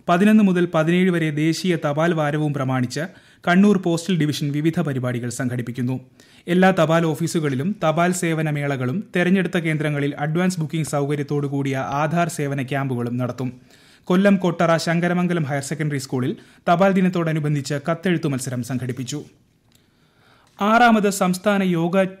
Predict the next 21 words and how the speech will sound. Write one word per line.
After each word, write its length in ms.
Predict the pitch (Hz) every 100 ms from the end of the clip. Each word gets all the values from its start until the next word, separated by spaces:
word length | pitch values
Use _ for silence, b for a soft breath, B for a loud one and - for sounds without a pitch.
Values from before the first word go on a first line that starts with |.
| -
ചാമ്പ്യൻഷിപ്പ് 540 | 165 147 139 - 156 -
തിരൂരിൽ 320 | 180 165 160 131
പുരോഗമിക്കുന്നു. 680 | 131 131 127 123 135 135 - - _ -
തിരൂർ 300 | 190 196 208 202
എം 220 | 175 190
ഇ 100 | 208
എസ് 160 | 208 -
സ്കൂൾ 220 | - 190
മൈതാനത്താണ് 560 | 175 165 151 135 131 208
മത്സരങ്ങൾ 460 | 160 135 143 139
നടക്കുന്നത്. 480 | 127 120 139 131 139 - b b b
സംസ്ഥാനത്തെ 560 | - 190 185 196 190 196
മുഴുവൻ 360 | 180 202 226
ജില്ലകളിലും 520 | 180 185 180 175 170 170
നടത്തിയ 340 | 151 143 156
യോഗാസന 680 | 151 156 165 180 180 180 165
ചാമ്പ്യൻഷിപ്പിൽ 600 | 165 156 156 - 156 147
പങ്കെടുത്ത് 500 | 147 147 143 135 139
വിജയിച്ചവരാണ് 720 | 139 165 175 175 143 127 175
മത്സരത്തിൽ 460 | 156 123 131 131
പങ്കെടുക്കുന്നത്. 680 | 123 127 123 123 131 123 127